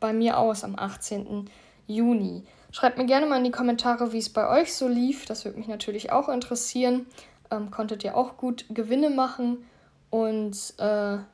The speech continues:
ja, ansonsten werde ich morgen dann einen, ähm, Wochenrückblick drehen. Also ich weiß noch nicht genau, wann ich's hochlade, aber ich werde dann auch meine Monatsansicht und, äh, Jahresansicht zeigen. Das hatten sich ja viele gewünscht.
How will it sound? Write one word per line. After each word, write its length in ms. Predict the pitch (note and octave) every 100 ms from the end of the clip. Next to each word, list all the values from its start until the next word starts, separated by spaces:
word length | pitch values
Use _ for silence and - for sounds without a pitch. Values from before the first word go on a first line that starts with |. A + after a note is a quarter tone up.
| -
ja, 260 | A3 G3
ansonsten 800 | - G3+ A#3 D4 D4 - B3+ B3 - _
werde 340 | A3+ A3 A3 A3
ich 220 | A3 - -
morgen 680 | G#3+ G#3+ B3 C#4+ C#4 C4+
dann 480 | A3+ G#3+ G#3+ G#3+ -
einen, 640 | - G3+ G#3 G3+ G3 G3 G3 - - _ _
ähm, 400 | - G#3 G3+ G3
Wochenrückblick 840 | G#3 C4+ D4 D4+ C#4 C#4+ - B3 -
drehen. 440 | A#3 A#3+ C#4+ E4 E4+ - _ _ _ _ _ _ -
Also 200 | - A#3
ich 80 | G3
weiß 140 | G#3 G#3+
noch 60 |
nicht 160 | G#3+ G3+
genau, 200 | G#3+ G#3
wann 120 | G#3
ich's 160 | G3+ -
hochlade, 460 | C4+ - B3 A#3
aber 140 | A3 G#3
ich 120 | G3+
werde 180 | G3+ G3+
dann 60 |
auch 200 | F#3+ G3
meine 300 | G#3 G3 G3 G3 - - -
Monatsansicht 800 | C#4 B3+ A3+ - G#3 G3+ G3+
und, 380 | - G3 G3 -
äh, 100 | G3+
Jahresansicht 1120 | G3 G#3 A3+ C4 A#3+ - - A3 A3 G#3 -
zeigen. 520 | - A3+ A#3 C#4 C#4+ C4
Das 140 | A3+
hatten 160 | - G#3
sich 160 | G#3
ja 60 | G#3+
viele 280 | - A#3 A3
gewünscht. 520 | A3 A3 C4 D4 -